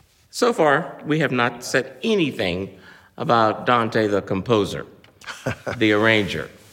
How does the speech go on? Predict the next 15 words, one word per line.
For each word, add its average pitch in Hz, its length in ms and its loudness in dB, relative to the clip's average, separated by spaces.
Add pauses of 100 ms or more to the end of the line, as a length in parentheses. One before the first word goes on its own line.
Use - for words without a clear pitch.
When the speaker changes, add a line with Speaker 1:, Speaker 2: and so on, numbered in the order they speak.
(220)
Speaker 1:
When 117 200 0
you 120 120 0
think 160 340 0 (120)
of 113 520 4 (1200)
not 147 220 6
only 110 320 2 (140)
why 135 520 4
you 135 300 2
do 82 480 -2 (880)
what 117 340 2
you 113 80 0
do 92 160 0
as 90 140 -4
a 98 60 -6
composer 95 600 -2